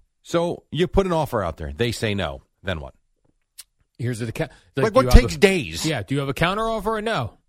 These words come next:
Speaker 2: If you don't, then this is the offer. Take it or leave
Speaker 1: Right.
Speaker 2: it.
Speaker 1: Sleep on it. This is our offer.
Speaker 2: This
Speaker 1: Let
Speaker 2: is
Speaker 1: us
Speaker 2: why
Speaker 1: know.
Speaker 2: I'm terrible at negotiations. That's what I would be like.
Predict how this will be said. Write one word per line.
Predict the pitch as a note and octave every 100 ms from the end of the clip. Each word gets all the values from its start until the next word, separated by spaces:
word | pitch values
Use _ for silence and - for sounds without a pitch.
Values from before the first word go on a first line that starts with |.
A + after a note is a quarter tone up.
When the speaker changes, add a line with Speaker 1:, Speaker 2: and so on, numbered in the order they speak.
| _ -
Speaker 2:
If | C3+ D3
you |
don't, | C#3 E3 G#3
then | G3 F3
this | E3+ E3+
is | D3
the |
offer. | D#3+ E3 E3+
Take | E3 F3+
it | F3+
or |
leave | F#3
Speaker 1:
Right. | A3+ A#3
Speaker 2:
it. | - - _ - - _ _ _ _ _ _ _
Speaker 1:
Sleep | - - A#3 A#3+
on | A3 D3
it. | G#2 -
This | A2+ F3 -
is | F#3
our | F#3+ G3
offer. | F#3+ C3+ E2 - _
Speaker 2:
This | F3+
Speaker 1:
Let | B2+ E3
Speaker 2:
is | G3
Speaker 1:
us | F#3
Speaker 2:
why |
Speaker 1:
know. | E3+ C#3 F#2 -
Speaker 2:
I'm | C#3
terrible | - D#3+ D3+ C3+ C3
at |
negotiations. | A#2+ A#2+ A2+ - A2 G#2+ G2+ F#2 - _ -
That's | D#3+
what | D3+
I | D3+
would | C#3+ F#2+
be | F2
like. | D2 F2